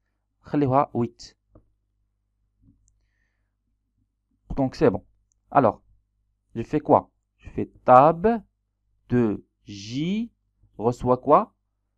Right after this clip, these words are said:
Reçoit tab, caractère de I. C'est bon.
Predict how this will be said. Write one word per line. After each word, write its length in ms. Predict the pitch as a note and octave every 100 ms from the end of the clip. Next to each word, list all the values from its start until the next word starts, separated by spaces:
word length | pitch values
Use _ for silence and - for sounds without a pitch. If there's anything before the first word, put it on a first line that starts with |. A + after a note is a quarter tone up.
| _
Reçoit 640 | F#2+ A2 - A#2+ D3+ A#3+ _ _ _ _ _ _ _ _ _
tab, 600 | A2+ A2+ C3+ D#3 F#3+ A3+ - _ _ _ _ _ _ _
caractère 920 | B2+ A#2+ A#2+ - B2 F3 G3+ A2 _ _ _ _ _ _ _ _ _ _
de 140 | C3 C#3
I. 160 | - _ _ _ _ _ _ _ _ _ _ _ _ _ _ _ _ _ _ _ _ _
C'est 200 | - C#3+
bon. 160 | F#2+